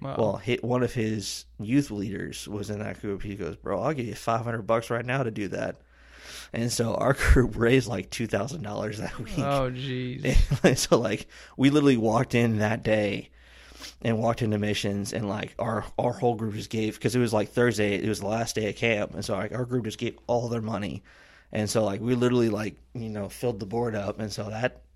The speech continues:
Speaker 2: so they got to do all the things they, they said that
Speaker 1: Wow,
Speaker 2: they could
Speaker 1: that's,
Speaker 2: do.
Speaker 1: that's awesome.
Speaker 2: But they're like, it was funny. So the night I, I did the tattoo is in high school, it was, it was literally done with a Sharpie, and it washed off within, like,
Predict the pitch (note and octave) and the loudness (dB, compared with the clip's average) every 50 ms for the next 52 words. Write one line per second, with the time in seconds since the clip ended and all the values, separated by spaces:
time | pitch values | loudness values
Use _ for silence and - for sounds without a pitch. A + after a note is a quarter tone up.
0 | - - - G#2+ G#2 G2 A2 A2+ G2+ A#2+ B2 A#2+ - - D3 D3+ D3+ D#3 C#3+ C#3+ | -16 -8 -6 -6 -6 -6 -8 -8 -4 -2 -2 -2 0 0 2 2 4 4 2 2
1 | C#3+ D#3+ E3+ D#3 C#3+ C#3 C#3 C3 - G2+ B2 B2 - D3 C#3 - G#2+ A2 A2 G#2 | 0 0 0 0 0 0 -2 -2 -2 -4 -4 -2 0 -2 -2 0 0 0 0 0
2 | F#2 F#2+ A#2+ A2 A2+ A2+ A2 G#2+ - - - B2+ B2+ B2+ - - F2+ F#2+ A2 - | 0 0 0 0 0 0 -2 -4 -6 -10 -6 -6 -6 -6 -6 -6 -6 -6 -6 -8
3 | - G2+ G2 B2 C#3+ - - B2 B2 - - - B2+ B2+ B2+ B2 A#2 A2 A#2 G#2+ | -8 -10 -10 -10 -8 2 4 4 4 4 2 2 4 6 6 6 6 4 0 0
4 | F#2 - - - B2+ B2+ A#2 - - C3+ C3 A#2+ A2+ G#2 - A#2+ A2 A#2 A#2 B2+ | -4 -8 -10 -4 -2 -2 0 0 2 2 2 2 2 2 0 0 0 2 2 4
5 | C#3 D3+ C#3+ C#3 C3 - - - A#2 B2 A#2 B2 G2 A#2 - C3+ B2+ A#2+ - - | 4 4 4 4 2 2 2 0 -2 0 0 -2 -4 -4 -2 -2 -2 -2 -2 -2
6 | B2+ A#2+ G#2+ F#2 F#2 - G#2 A2+ G#2+ B2 B2+ B2 - - G#2 G2+ G#2 G2 F#2 - | -2 -2 -2 -2 -4 -6 -6 -4 -2 -2 -2 -2 -4 -4 -4 -4 -4 -4 -4 -6
7 | - A#2+ A2 G#2+ B2 D3 D3 C3+ A#2 B2 A2 A2 A2 - - B2 A#2+ A2+ G#2 G#2 | -4 -4 -4 -2 0 2 2 2 2 0 -2 -2 -4 -2 0 2 2 2 0 -2
8 | F2 D#2+ G2+ F#2+ - _ _ - _ _ _ - - G#2 G2 F#2+ G2+ G2 G#2+ A#2 | -6 -8 -8 -12 -14 _ _ -20 _ _ _ -8 -6 -4 -4 -2 -2 0 0 0
9 | A#2+ - - - A2+ A2 G#2 - - G2+ - G#2 F#2 G#2 - - - - - - | 0 0 0 0 0 0 0 -2 -6 -10 -8 -8 -8 -8 -8 -10 -10 -12 -14 -18